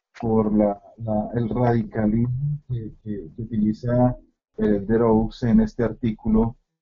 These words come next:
eh, de, de, de su postura tan, tan impresionantemente homofóbica y, y, y cómo, cómo, como decía Sonia,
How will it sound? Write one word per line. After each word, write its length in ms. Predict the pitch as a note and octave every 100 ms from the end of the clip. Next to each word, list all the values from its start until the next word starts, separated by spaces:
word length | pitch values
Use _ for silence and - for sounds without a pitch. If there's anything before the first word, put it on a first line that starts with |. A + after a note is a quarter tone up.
| _ _ _
eh, 560 | G2+ F#2+ F#2+ F#2+ F#2+ F2 - _ _ _ _ _ _ _ _ _ _
de, 500 | G2+ A2+ A2 A2+ B2 G#2+ - A#2+ B2
de, 340 | A#2 A2+ A2+ - - - - -
de 120 | B2+
su 180 | A#2 A#2+
postura 560 | A#2 G#2+ - B2 C3+ C#3
tan, 640 | C3+ B2+ A#2 G2+ F#2+ - -
tan 160 | A2 G#2
impresionantemente 1120 | G#2+ A2+ A2 - A2+ G2 A2 A#2+ C3 B2+ A#2+
homofóbica 840 | B2+ B2 - - A2 A2+ A2+ A#2 A#2+ - _ _ _ _ _ _ _ _
y, 280 | F#3+ F3+ F3+
y, 340 | G3 F#3 F3+ _ _ _ _
y 120 | - A#2
cómo, 880 | - G#2+ G#2+ A#2+ B2 A#2 G#2+ D#2 -
cómo, 420 | A2+ B2 C3 A#2+
como 280 | B2+ A2+ G#2
decía 280 | F#2+ A#2
Sonia, 520 | A#2 C3 B2 B2 B2